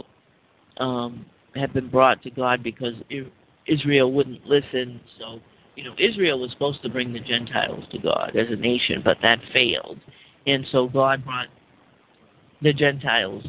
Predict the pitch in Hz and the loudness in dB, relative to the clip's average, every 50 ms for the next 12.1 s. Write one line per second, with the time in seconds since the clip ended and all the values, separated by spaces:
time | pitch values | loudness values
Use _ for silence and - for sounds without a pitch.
0 | - - - - - 127 - 135 127 - - 202 175 135 135 - - - - _ | -14 -14 -14 -10 -8 -6 -6 -8 -10 -8 -2 0 2 2 0 -2 -8 -18 -20 _
1 | _ _ - _ _ _ _ _ _ _ _ _ _ _ _ _ _ _ _ _ | _ _ -20 _ _ _ _ _ _ _ _ _ _ _ _ _ _ _ _ _
2 | _ _ _ _ _ _ _ _ _ _ _ _ _ _ - - _ _ _ 208 | _ _ _ _ _ _ _ _ _ _ _ _ _ _ -20 -20 _ _ _ -8
3 | 208 156 151 139 131 139 147 139 117 - - 151 156 143 123 - - - - - | -6 -6 -6 -8 -8 -10 -10 -12 -10 -6 -2 2 4 4 4 2 0 -6 -8 -14
4 | - - - _ _ _ _ _ - - - 98 - - - - - - - - | -18 -20 -20 _ _ _ _ _ -8 -4 -2 -2 -2 -2 -4 -4 -6 -8 -6 -2
5 | - - - - - - - - - - - - - - _ _ - - - - | -2 0 0 -2 -4 -4 -8 -10 -14 -20 -20 -20 -20 -20 _ _ -20 -20 -20 -20
6 | - - - - - - - 165 170 170 165 160 160 160 160 151 170 156 147 143 | -18 -18 -20 -20 -20 -2 4 6 6 8 8 6 4 2 0 -2 -2 0 2 2
7 | 139 139 143 143 143 - 180 185 185 185 196 208 - 220 185 180 175 175 170 170 | 0 0 -2 -4 -6 -2 2 4 4 4 4 0 -4 -6 -6 -4 -4 -4 -4 -4
8 | 160 151 147 151 151 151 151 147 143 135 - 156 143 143 - - 127 - - 160 | -8 -6 -4 -4 -4 -4 -6 -8 -10 -4 2 2 2 2 2 -4 -14 -8 -4 -4
9 | 170 214 247 247 220 - - _ 151 156 170 151 - 151 156 165 165 165 156 156 | -4 -2 -4 -6 -6 -8 -8 _ -6 -6 -6 -6 -2 2 2 2 2 0 -4 -6
10 | - 156 147 151 143 170 175 208 226 202 156 113 - - _ _ _ _ _ _ | -8 -10 -8 -4 -2 0 2 2 0 -2 -4 -8 -10 -12 _ _ _ _ _ _
11 | _ _ _ _ _ - - _ _ _ _ _ _ _ _ _ _ - 127 127 | _ _ _ _ _ -20 -20 _ _ _ _ _ _ _ _ _ _ -8 -4 -4
12 | 120 | -4